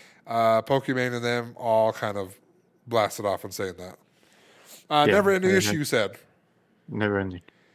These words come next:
Speaker 1: Yeah, as long as it's not, like, real, uh, to where it affects them, I don't think that they should pay any attention to it. I believe,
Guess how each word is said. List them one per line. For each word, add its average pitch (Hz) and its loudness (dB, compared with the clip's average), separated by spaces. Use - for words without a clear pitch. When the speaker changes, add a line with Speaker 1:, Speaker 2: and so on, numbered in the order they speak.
Speaker 1:
Yeah, 101 -4
as 113 -8
long 254 4
as 208 0
it's 214 0
not, 190 0
like, 151 2
real, 139 -2
uh, 113 -2
to - -10
where 123 2
it 120 -2
affects 135 0
them, 143 -2
I 127 2
don't 127 -2
think 117 -4
that 104 -4
they 107 -2
should 104 -12
pay 113 -2
any 120 -4
attention 117 -6
to 120 -4
it. 120 -6
I 131 0
believe, 143 2